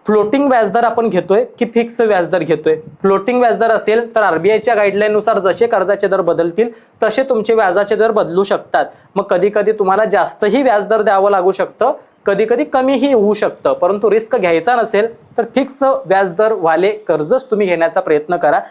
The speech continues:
या सगळ्या गोष्टी तुम्ही व्यवस्थित पद्धतीने केल्या, कर्जाचे हप्ते वेळोवेळी फेडत राहिला तर निश्चितपणे तुम्हाला त्याचा फायदाच होईल. परंतु एक प्रयत्न करा की कर्ज, अ, फक्त घरासाठी, गाडीसाठी अशा, अ, मौजेच्या वस्तूंना घेण्यापेक्षा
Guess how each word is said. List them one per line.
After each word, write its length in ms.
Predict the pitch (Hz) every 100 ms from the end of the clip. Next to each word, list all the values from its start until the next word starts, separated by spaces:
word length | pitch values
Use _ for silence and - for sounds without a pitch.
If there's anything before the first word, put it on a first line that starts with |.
| - -
या 160 | 233 269
सगळ्या 240 | 254 220
गोष्टी 300 | 214 190 208
तुम्ही 240 | 202 208 208
व्यवस्थित 340 | 165 180 254
पद्धतीने 520 | - 190 190 196 202
केल्या, 320 | 196 165 160 160 - _
कर्जाचे 400 | 156 147 180 180
हप्ते 280 | 180 - 262
वेळोवेळी 560 | 247 220 214 220 220 226 214
फेडत 260 | 170 185
राहिला 320 | 185 170 175
तर 320 | 180 _ - 190
निश्चितपणे 480 | 180 240 240 233
तुम्हाला 300 | 233 196 190
त्याचा 260 | 190 180 208
फायदाच 420 | 202 151 175 233 175
होईल. 140 | 170 - - -
परंतु 240 | 220 226
एक 120 | 269
प्रयत्न 360 | 269 233 269 254
करा 240 | 196 156
की 340 | 151 - - 226
कर्ज, 380 | 226 214 190 233
अ, 680 | 247 - - 202 185 165 165
फक्त 300 | 220 220 - 254
घरासाठी, 920 | 180 165 208 214 175 165 156 160 - - - 165
गाडीसाठी 800 | 160 233 233 180 - 147 147 - -
अशा, 320 | 160 214 226 254 -
अ, 120 | 156
मौजेच्या 720 | 180 180 190 185 190 262 277
वस्तूंना 540 | 269 233 - 220 247 208
घेण्यापेक्षा 840 | 220 202 208 208 180 - 214